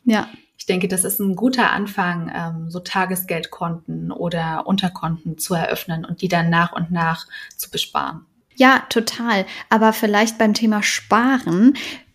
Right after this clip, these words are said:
Speaker 1: hast du kurz-, mittel- und langfristige Sparziele? Ich bin mir sicher, du hast welche.
Speaker 2: Oh, ich
Speaker 1: Und,
Speaker 2: hab so
Speaker 1: ähm,
Speaker 2: viele. Ich hab
Speaker 1: ja,
Speaker 2: so
Speaker 1: das
Speaker 2: viele.
Speaker 1: denk ich mir. <laughs>
Speaker 2: Ja,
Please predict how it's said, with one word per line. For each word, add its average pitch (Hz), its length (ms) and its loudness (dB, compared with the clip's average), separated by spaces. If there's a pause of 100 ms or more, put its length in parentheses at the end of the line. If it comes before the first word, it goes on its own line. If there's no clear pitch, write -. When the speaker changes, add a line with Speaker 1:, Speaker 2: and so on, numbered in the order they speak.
(180)
Speaker 1:
hast - 380 0
du 285 400 6 (280)
kurz-, 302 600 4
mittel- 240 540 4
und 220 280 0
langfristige 208 920 0
Sparziele? 196 1300 -4
Ich - 140 -6
bin 214 140 2
mir 185 120 0
sicher, 214 340 0
du 180 140 -6
hast - 440 -2
welche. 233 500 0 (320)
Speaker 2:
Oh, 214 180 8
ich 233 100 8
Speaker 1:
Und, 226 80 10
Speaker 2:
hab 247 140 6
so - 120 4
Speaker 1:
ähm, 220 120 4
Speaker 2:
viele. 220 520 6
Ich - 160 -4
hab 269 60 4
Speaker 1:
ja, 262 100 10
Speaker 2:
so 247 80 6
Speaker 1:
das 311 120 8
Speaker 2:
viele. 302 280 4
Speaker 1:
denk 359 220 4
ich - 340 6
mir. 302 240 6
<laughs> 320 380 0 (1200)
Speaker 2:
Ja, 247 360 8